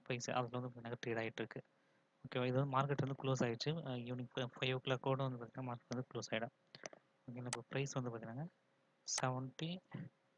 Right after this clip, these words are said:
சிக்ஸ்டி டூ. ஓகேவா? இது வந்து பார்த்தீங்கன்னா, இது default quantity டு ட்ரேட் வந்து பார்த்தீங்கன்னாக்கா, default இது. ஓகேங்க, ஓகேவா? இது stop loss வந்து பார்த்தீங்கன்னாக்கா, இவ்வளோன்னு சொல்லிட்டு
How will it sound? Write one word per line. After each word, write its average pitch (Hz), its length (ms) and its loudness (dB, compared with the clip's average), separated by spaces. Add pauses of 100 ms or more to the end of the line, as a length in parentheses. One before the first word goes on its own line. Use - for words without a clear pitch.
(640)
சிக்ஸ்டி 139 720 0
டூ. 123 140 -6 (440)
ஓகேவா? 123 340 -2 (1040)
இது 156 240 4
வந்து 160 80 2
பார்த்தீங்கன்னா, 139 360 2
இது 135 140 4
default 123 600 4 (140)
quantity 131 420 0
டு 117 260 -2 (120)
ட்ரேட் 117 120 2
வந்து 117 260 -10 (160)
பார்த்தீங்கன்னாக்கா, 127 600 -4 (480)
default 123 380 4
இது. - 180 4 (220)
ஓகேங்க, 117 500 -8
ஓகேவா? 117 300 -6 (680)
இது - 240 10
stop 143 300 4
loss 143 180 0
வந்து 127 200 -2
பார்த்தீங்கன்னாக்கா, 117 340 -4
இவ்வளோன்னு 123 500 -4
சொல்லிட்டு 127 320 -6